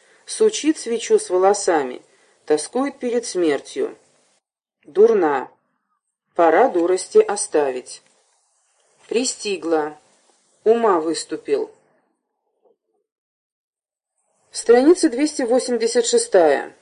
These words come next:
Об жену цепинку сломал, как ветошка стал.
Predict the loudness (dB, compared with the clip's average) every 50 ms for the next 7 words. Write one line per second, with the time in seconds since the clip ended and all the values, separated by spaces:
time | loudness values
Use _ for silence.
0 | _ _ _ _ 0 0 0 0 0 2 2 2 4 6 4 4 4 0 -8 -6
1 | -4 0 0 0 0 0 -4 -8 -4 -2 0 0 0 0 -2 -2 -2 -2 -4 -6
2 | -6 _ _ _ _ _ _ _ _ _ 0 0 0 2 2 2 4 4 4 4
3 | -2 -4 -2 -2 -2 -4 -4 -2 -2 -2 0 -2 -4 -8